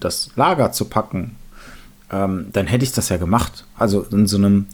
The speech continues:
Horror-Survival-Spiel ist es ja total seltsam, wenn ich die ganze Zeit Heilung und, und Munition verkaufe,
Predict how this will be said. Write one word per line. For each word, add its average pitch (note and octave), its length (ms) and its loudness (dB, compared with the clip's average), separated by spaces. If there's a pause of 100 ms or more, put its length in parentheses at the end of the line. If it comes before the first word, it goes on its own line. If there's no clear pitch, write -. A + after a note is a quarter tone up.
Horror-Survival-Spiel A#2 1200 2 (640)
ist G#2+ 140 0
es - 180 2
ja G2 420 2 (460)
total G2+ 340 2
seltsam, G#2 460 2
wenn G2+ 140 4
ich G2+ 80 0
die G2+ 100 -2
ganze G#2 280 0
Zeit G2+ 320 0
Heilung A2+ 420 4
und, G2 240 -2
und F2+ 220 -4
Munition G2+ 400 2
verkaufe, - 600 -4